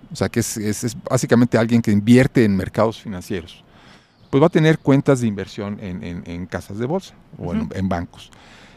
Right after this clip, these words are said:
Speaker 1: Eh, la, la tir que se le puede ofertar va a estar muy relacionada con lo que él está ganando actualmente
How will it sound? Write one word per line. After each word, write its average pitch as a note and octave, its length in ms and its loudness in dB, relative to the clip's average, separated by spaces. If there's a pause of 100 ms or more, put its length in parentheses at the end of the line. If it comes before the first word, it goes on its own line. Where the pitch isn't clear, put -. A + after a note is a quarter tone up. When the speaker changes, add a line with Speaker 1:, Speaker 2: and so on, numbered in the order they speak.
Speaker 1:
Eh, F#2+ 440 -2 (520)
la, B2 260 0 (120)
la C3 160 2
tir A3+ 340 8
que - 160 2
se C3+ 180 0
le A#2+ 80 4
puede C3 280 4
ofertar A#2 560 2 (340)
va C#3+ 60 10
a - 20 8
estar E3 240 4
muy D#3+ 160 4
relacionada A#2 800 2 (140)
con G#2+ 280 2
lo G#2 160 -2
que C3+ 180 -4
él D3 100 -6
está A2+ 420 -8 (680)
ganando G#2+ 420 -6
actualmente F#2 560 -12